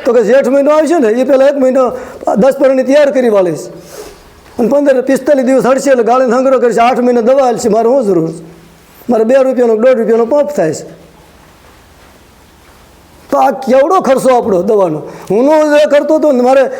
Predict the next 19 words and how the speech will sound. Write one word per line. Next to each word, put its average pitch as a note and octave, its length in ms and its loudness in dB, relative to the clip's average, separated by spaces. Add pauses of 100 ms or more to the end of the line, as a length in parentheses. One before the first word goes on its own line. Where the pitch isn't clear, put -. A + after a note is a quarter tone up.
(180)
એક C#4 80 0
લાખની C4+ 320 0
દવા C4+ 260 2
ને C4+ 80 -2
એક C#4 140 0
લાખનું A#3+ 300 0
ખાતર C4+ 280 0
જોતો, A#3 220 0
એટલે A3+ 140 0
મારે A#3+ 220 0
પંદર C4+ 260 0
હજારમાં A#3+ 440 0
પચાસ C4+ 280 0
વીઘામાં B3 280 0
બે B3+ 220 0
સિઝન A3+ 240 0
લેવાઈ F3+ 360 0
જાય D#3+ 120 -4
છે. - 300 -16